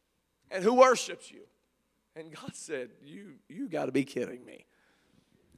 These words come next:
He said, "I've got seven thousand you don't even know about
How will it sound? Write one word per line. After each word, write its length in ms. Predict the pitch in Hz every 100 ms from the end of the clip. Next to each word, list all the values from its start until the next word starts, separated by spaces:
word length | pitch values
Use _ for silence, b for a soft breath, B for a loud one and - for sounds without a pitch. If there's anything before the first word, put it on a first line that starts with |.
| _ -
He 60 |
said, 200 | 160 175
"I've 200 | 185 226
got 280 | 160 156 -
seven 360 | - 180 175 175
thousand 460 | 175 175 151 139
you 100 | 147
don't 140 | 165 160
even 280 | 135 131
know 200 | 160 170
about 360 | 135 - 78